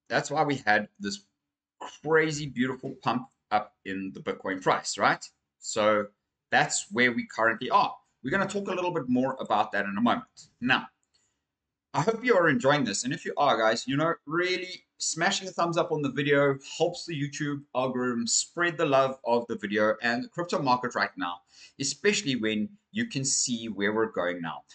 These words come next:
Guys, I have crazy stuff to share with you on my live session a little bit later today. Some coins that I personally invested in over the last couple of days. I need, and I made four X on those coins already. I need you guys to know that I'm not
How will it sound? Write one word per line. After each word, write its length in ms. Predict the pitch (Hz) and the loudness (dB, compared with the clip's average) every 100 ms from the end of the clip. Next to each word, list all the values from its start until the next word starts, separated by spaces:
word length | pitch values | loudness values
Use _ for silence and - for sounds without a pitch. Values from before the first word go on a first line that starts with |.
| _ | _
Guys, 220 | 113 123 - | 2 2 2
I 100 | 117 | 0
have 280 | 131 123 - _ _ | 2 2 0 _ _
crazy 440 | - 175 165 160 | -4 2 2 2
stuff 340 | 160 - 143 139 | 0 0 0 -2
to 80 | 131 | -8
share 260 | - 139 | -4 -2
with 160 | 127 123 | -2 -4
you 80 | 120 | -2
on 60 | 117 | 0
my 120 | 110 | 0
live 260 | 107 117 | 0 -2
session 420 | 117 117 - 110 107 _ - | -2 -6 -6 -8 -10 _ -6
a 20 | |
little 220 | 110 113 | -2 0
bit 140 | 110 98 | 0 0
later 260 | 104 104 | -2 -4
today. 460 | - 107 98 104 - _ _ | -10 -2 2 2 -2 _ _
Some 240 | - 131 113 | -4 -4 -2
coins 340 | - 143 143 | 2 4 4
that 160 | 139 107 | 0 0
I 80 | 107 - | -2 0
personally 420 | 123 - 127 120 | -2 0 0 2
invested 440 | 104 104 104 107 | 2 0 -2 -2
in 220 | 110 110 101 | 0 0 -2
over 160 | 104 | -6
the 120 | 104 98 | -4 -2
last 260 | 98 104 | -2 -2
couple 220 | - 95 | -6 -10
of 40 | - | -4
days. 360 | 95 98 98 - _ - | 0 0 -2 -10 _ -2
I 80 | 107 | 0
need, 380 | 104 110 120 120 | 2 2 2 2
and 140 | 113 | 0
I 60 | 104 | 2
made 280 | 98 101 104 | 2 0 -2
four 400 | - - 160 - | -4 0 2 2
X 220 | 135 - | -2 -2
on 140 | 117 | -2
those 200 | 107 104 | 0 0
coins 380 | 104 - 107 104 | -2 -4 -2 -2
already. 460 | - 104 143 139 139 _ - | -2 0 0 0 -4 _ -4
I 60 | |
need 240 | 98 127 139 | 0 0 -2
you 80 | |
guys 280 | 139 113 123 - | -4 -4 -4 -6
to 80 | |
know 340 | 107 104 98 95 _ _ | -2 2 2 0 _ _
that 160 | 104 101 | -2 0
I'm 200 | 104 110 | 0 0
not 300 | 123 156 | 0 0